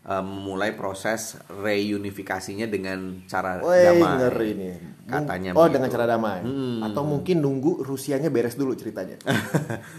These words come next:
Speaker 1: Ya, bisa jadi. Atau ya itu tadi, eh, kalau mengingat cerita China itu kan panjang ya, kita udah pernah bahas di, eh, pe-, podcast sebelumnya.
Speaker 2: Iya.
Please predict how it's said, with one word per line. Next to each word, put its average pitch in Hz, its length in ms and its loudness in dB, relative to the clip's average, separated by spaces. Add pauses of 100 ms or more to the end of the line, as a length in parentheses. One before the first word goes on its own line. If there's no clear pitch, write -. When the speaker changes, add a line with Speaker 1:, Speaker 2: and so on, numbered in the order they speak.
(300)
Speaker 1:
Ya, 107 320 4
bisa 107 240 -2
jadi. 87 400 -4
Atau 151 280 0
ya 139 140 4
itu 143 240 4
tadi, 123 380 0
eh, 120 240 2
kalau 120 240 0
mengingat 117 400 -4
cerita 113 280 -6
China 104 280 -6
itu 113 100 -6
kan 147 140 -4
panjang 113 320 -4
ya, 104 80 -4
kita 110 180 -6
udah 107 140 -2
pernah 98 180 -6
bahas 92 300 -6
di, 92 320 -6
eh, 87 180 -6
pe-, 90 240 -4
podcast - 480 -8
sebelumnya. 92 420 -4
Speaker 2:
Iya. 147 200 4